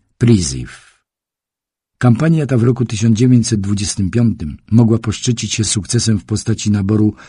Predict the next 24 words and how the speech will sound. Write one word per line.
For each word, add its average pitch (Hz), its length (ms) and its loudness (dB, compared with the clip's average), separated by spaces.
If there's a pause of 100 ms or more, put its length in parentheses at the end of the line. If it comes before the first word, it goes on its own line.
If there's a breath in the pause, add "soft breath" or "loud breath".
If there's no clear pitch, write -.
(160 loud breath)
pół 147 260 8
miliona 120 460 6
robotników 104 600 0
z 92 40 -2
zakładów 90 600 -2
i 90 40 -4
fabryk. 69 720 -10 (720 loud breath)
W - 60 -20
tysiąc 127 320 6
dziewięćset 131 420 4
dwudziestym 120 460 2
szóstym 113 400 2
roku 120 340 0 (480 soft breath)
sekretariat 131 840 2
rozszerzył 127 560 4
tę 113 200 4
akcję 113 280 2
na 110 100 6
pozyskiwanie 107 640 2
kandydatów 104 560 0
do 101 100 0
partii 98 320 -4
spośród - 420 -8
chłopów. - 600 -10